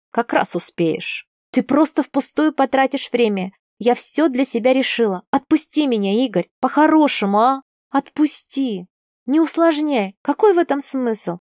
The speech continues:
Работать я на тебя буду, богатей на здоровье. А в остальном...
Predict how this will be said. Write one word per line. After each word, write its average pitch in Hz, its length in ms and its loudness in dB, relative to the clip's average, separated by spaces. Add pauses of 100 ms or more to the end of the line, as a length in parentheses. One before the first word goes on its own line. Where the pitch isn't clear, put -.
Работать 262 640 0
я 233 140 0
на 214 100 -2
тебя 214 260 -2
буду, 214 380 -2
богатей 311 480 2
на 226 100 -2
здоровье. 202 580 -2 (320)
А 226 140 2
в 226 60 0
остальном... 254 640 0